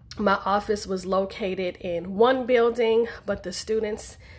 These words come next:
that I managed was in another building. So I would walk over to that building. Um, going to the cafeteria was in a whole nother building. So it was, it was definitely separated, similar to, like, a college campus.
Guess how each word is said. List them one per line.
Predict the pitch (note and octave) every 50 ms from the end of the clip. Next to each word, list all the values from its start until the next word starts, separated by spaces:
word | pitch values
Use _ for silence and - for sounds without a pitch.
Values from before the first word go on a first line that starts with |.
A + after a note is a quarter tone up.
| - - -
that | G#3 G3
I | F#3+ F3+
managed | F#3+ G3 F#3+ F#3 F3+ F3+ F3+ F3+ F3 F3+ - -
was | F3 F3 -
in | F#3 A#3
another | C4+ E4 A4 B4 F4 G#3
building. | - F3 F#3+ G#3+ - - - - A3
So | - - F#3+
I | F3+
would | F#3 F#3
walk | F#3+ E3+ D#3+ F3 F3+ F3+ - G3
over | F#3 F3 F3
to | F#3 - G#3
that | F#3 F3+ E3+ E3+ F#3
building. | F#3+ F#3 F3+ F3+ F3 F3 E3+ E3 E3+ - - - - - - - -
Um, | - E3+ E3+ E3 E3 E3 E3+ F#3+
going | E3+ E3 D#3+ E3 F3+
to | - A3+
the | G3+ G#3
cafeteria | - - A#3 A#3+ - A#3+ A#3+ - - F4+ F#4+ F#4+ F4+ D#4 C4 A3 G3
was | F3+ F#3 F#3+ G3
in | G3 G3+
a | G3
whole | G3 - - A#3+ G#3+ G#3 G3+
nother | G#3+ F#3+ F3+ F#3+ F3+
building. | F3 F3+ F3 E3+ F3 - F3+ G3
So | - - G#3+
it | G3+ G#3
was, | G#3+ G#3+ - - - -
it | - A3+
was | A3 A3+ G3+
definitely | F#3+ B3+ C4+ D4+ - F4 E4 E4+ D#4+
separated, | E4 - - A#3+ A#3 - G#3 G3 F#3+ F#3 F3+ F#3
similar | - - C#4+ D4 C#4 C#4
to, | - -
like, | A3+ G3+ G3 -
a | -
college | - - - F3+ F3+ F3+ D#3+ D#3+ -
campus. | - - F#3 E3+ - - - - - - - -